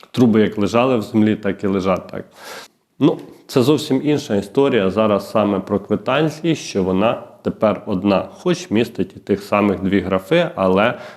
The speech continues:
все-таки в більш зручному форматі. І також нагадаю, що швидко, зручно, без комісії і потім ще з поверненням коштів ви можете її оплатити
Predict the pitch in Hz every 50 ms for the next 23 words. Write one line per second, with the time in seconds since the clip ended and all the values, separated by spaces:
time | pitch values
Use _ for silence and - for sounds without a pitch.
0 | - _ - - - 107 101 101 - 101 92 - - 104 98 92 - - - -
1 | _ _ _ _ _ _ _ - 98 98 95 104 123 120 110 - - 98 101 98
2 | - - - 110 104 101 95 95 92 95 - - - - 113 101 104 98 92 92
3 | - - - - _ _ _ - 180 180 180 180 139 139 139 - 110 - - 110
4 | 98 101 104 101 107 98 92 92 - - - 107 95 - - - 117 139 147 -
5 | - - - 104 92 98 123 147 143 120 - - 110 98 92 92 131 135 - -
6 | - 127 127 135 139 123 - - - 107 104 - - 127 120 - - 127 113 95
7 | - - 95 92 - - 107 - - - 120 110 113 107 - 101 101 107 104 110
8 | - - 139 131 - - 123 107 92 123 147 139 117 107 92 - - - 95 92
9 | 92 90 85 - 101 92 - - 139 139 139